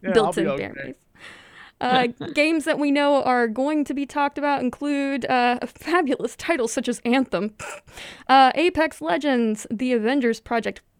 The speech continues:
Speaker 2: Didn't I just hear that that was pushed back? I thought I heard that
Speaker 1: Uh,
Speaker 2: was
Speaker 1: who,
Speaker 2: pushed.
Speaker 1: who are you talking about? Which company? Or just
Speaker 2: Um,
Speaker 1: overall?
Speaker 2: overall, the, uh, the Avengers game that we were supposed to be getting. I
Speaker 1: I
Speaker 2: thought I
Speaker 1: think that's
Speaker 2: just
Speaker 1: the
Speaker 2: read
Speaker 1: Squeenix
Speaker 2: something.
Speaker 1: one, yeah?
Speaker 2: Oh,
Speaker 1: That's
Speaker 2: is
Speaker 1: one
Speaker 2: it?
Speaker 1: of the
Speaker 2: Mm.
Speaker 1: Squeenix things that I think they mentioned.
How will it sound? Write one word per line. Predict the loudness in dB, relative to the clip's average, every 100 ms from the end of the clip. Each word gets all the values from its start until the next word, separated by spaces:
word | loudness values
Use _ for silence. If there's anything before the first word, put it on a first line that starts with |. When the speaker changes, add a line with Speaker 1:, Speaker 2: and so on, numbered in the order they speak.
| _
Speaker 2:
Didn't | -10 -8
I | -4
just | -4 -6
hear | -10
that | -10 -8
that | -8
was | -8
pushed | -8 -8 -10 -12 -20 _
back? | -12 -10 -12 -18 -20 -20 _ _ _ _ _ _ -20 -4
I |
thought | 2
I |
heard | 2
that | 2 0 -2
Speaker 1:
Uh, | -4
Speaker 2:
was | -4
Speaker 1:
who, | -4
Speaker 2:
pushed. | 0
Speaker 1:
who | 2
are |
you | 4
talking | 6 6
about? | 8
Which | 8 8
company? | 6 4 4 0 -8 2
Or | 6
just | 8 10
Speaker 2:
Um, | 10
Speaker 1:
overall? | 8 10 8 6 -6 _ _ 0
Speaker 2:
overall, | 0 2 2 4 4 0
the, | -2 -2 0
uh, | 0 -2
the | -6 -6
Avengers | -6 -6 -6 -8
game | -8
that | -6
we | -6
were | -6
supposed | -8 -10
to | -10
be | -12
getting. | -10 -10 -10 -12 -10
I | -10
Speaker 1:
I |
Speaker 2:
thought | 0 4
I | 6
Speaker 1:
think | 6
that's | 6 4
Speaker 2:
just | 2
Speaker 1:
the | 2
Speaker 2:
read | 4 2
Speaker 1:
Squeenix | 4
Speaker 2:
something. | 6
Speaker 1:
one, | 6
yeah? | 8 8
Speaker 2:
Oh, | 6
Speaker 1:
That's | 4 4
Speaker 2:
is | 6
Speaker 1:
one | 6 8
Speaker 2:
it? |
Speaker 1:
of | 10
the | 10 10
Speaker 2:
Mm. | 8 2
Speaker 1:
Squeenix | 4 4 2
things | 2 6
that |
I | 6
think | 6 2 0 2 6
they | 6
mentioned. | 8 6 6 2 -2 -10